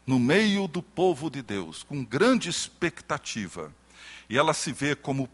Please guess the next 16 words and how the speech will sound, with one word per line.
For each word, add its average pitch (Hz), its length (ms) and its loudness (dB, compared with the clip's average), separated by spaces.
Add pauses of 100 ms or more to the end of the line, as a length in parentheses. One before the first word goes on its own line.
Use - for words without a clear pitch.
parte - 520 -4
desse 101 380 -12
processo. - 580 -8
Veja 208 320 0
nos 175 220 -2
versos 139 420 -2
cinquenta 135 480 -2
e 113 60 -6
quatro 113 600 0 (420)
e 147 80 -2
cinquenta 170 720 0
e 120 60 -2
cinco, 117 880 -2 (340)
ela 123 280 2
diz 131 360 -4
assim: 123 600 0